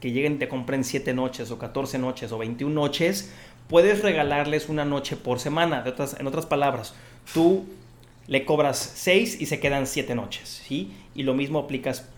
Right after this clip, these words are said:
para la estadía que se queda. Por cada semana les regalas una noche. Esa es una estrategia que puedes ay-, utilizar, que te puede servir muchísimo y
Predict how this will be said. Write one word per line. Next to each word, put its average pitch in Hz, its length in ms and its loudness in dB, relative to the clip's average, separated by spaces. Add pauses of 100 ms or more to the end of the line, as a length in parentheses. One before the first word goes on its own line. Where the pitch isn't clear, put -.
(160)
para 117 340 -2
la 120 120 -4
estadía 117 420 -4
que 120 100 -8
se - 160 -10
queda. 139 400 -6
Por 120 160 -12
cada 156 180 4
semana 156 400 -2
les 117 240 -6
regalas 117 380 -4
una 120 120 -4
noche. 107 280 -10
Esa - 140 -14
es 151 40 -8
una 160 120 -2
estrategia 147 440 -4
que 143 80 -6
puedes 135 320 -2
ay-, 131 160 -4
utilizar, 131 600 -2 (260)
que 139 60 -2
te 151 100 -6
puede 160 300 4
servir 135 260 -2
muchísimo 196 800 -2
y 214 340 0